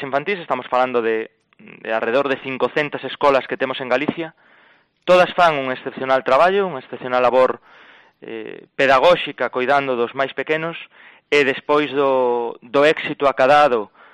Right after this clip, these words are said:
na implantación da gratuidade dos segundo fillos sucesivos, que nese sentido Galicia foi a primeira comunidade autónoma de España en poñelo en marcha, pois agora queremos dar un paso máis, eh,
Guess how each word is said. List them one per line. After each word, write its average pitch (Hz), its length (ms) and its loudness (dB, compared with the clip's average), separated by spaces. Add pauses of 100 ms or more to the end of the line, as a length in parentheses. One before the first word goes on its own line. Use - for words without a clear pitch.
(400)
na 110 400 -6
implantación 113 560 -6
da 123 80 0
gratuidade 127 400 2
dos 123 160 0
segundo 131 320 -4
fillos 131 320 -8
sucesivos, 175 560 -8
que 101 400 -12 (400)
nese - 320 -16
sentido 120 320 -4
Galicia 117 240 -2
foi 131 240 -2
a 120 80 2
primeira 143 480 0
comunidade 123 480 2
autónoma 117 400 -2
de 107 80 -10
España 117 400 -6 (240)
en 117 160 -14
poñelo 127 320 0
en 131 80 -4
marcha, 147 400 -4 (400)
pois 120 240 -6
agora 123 240 2
queremos 131 320 2
dar 131 160 2
un 131 80 -4
paso 127 240 -8
máis, 135 240 0 (560)
eh, 104 640 0